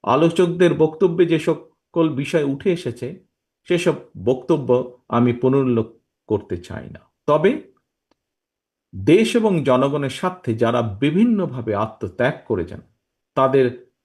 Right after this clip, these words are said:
কাঙ্ক্ষিত বাংলাদেশ গড়ার লক্ষ্যে একজন রাজনৈতিক কর্মী হিসাবে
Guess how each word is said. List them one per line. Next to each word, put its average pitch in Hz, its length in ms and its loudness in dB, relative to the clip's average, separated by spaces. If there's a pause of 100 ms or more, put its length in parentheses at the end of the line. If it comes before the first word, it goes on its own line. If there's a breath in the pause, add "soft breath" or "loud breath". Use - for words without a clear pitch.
কাঙ্ক্ষিত 165 460 -2
বাংলাদেশ 131 680 -4
গড়ার 101 240 -2
লক্ষ্যে 110 460 -6 (680)
একজন 104 300 -2
রাজনৈতিক 120 580 -2
কর্মী 147 300 0
হিসাবে 131 440 -4